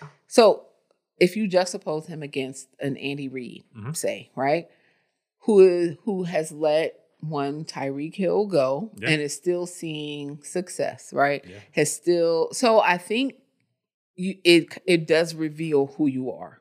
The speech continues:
Speaker 2: Yeah.
Speaker 1: for better or for worse, when you are forced to play without the components that are the most, the biggest, best, brightest stars or whatever. Or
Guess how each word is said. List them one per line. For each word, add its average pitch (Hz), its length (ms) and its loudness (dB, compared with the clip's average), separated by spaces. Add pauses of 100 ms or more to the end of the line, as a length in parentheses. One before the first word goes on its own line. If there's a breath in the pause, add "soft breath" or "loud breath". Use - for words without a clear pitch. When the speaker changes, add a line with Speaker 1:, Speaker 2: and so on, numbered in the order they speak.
Speaker 2:
Yeah. - 160 -16
Speaker 1:
for 156 180 6
better 147 340 -4
or 135 180 -12
for 131 180 -12
worse, 110 380 -10
when 139 320 -10
you 139 360 -8
are 127 160 -8
forced - 720 -4
to 143 180 -6
play 147 200 -4
without 139 440 -2
the 135 160 -8
components 139 720 -14
that 135 400 -4 (440 soft breath)
are 143 320 6
the 147 140 2
most, 143 420 -4
the 135 320 6 (100)
biggest, 185 540 2
best, 175 380 4
brightest 165 440 0
stars 151 360 0
or 156 60 2
whatever. 147 440 0
Or 139 280 -6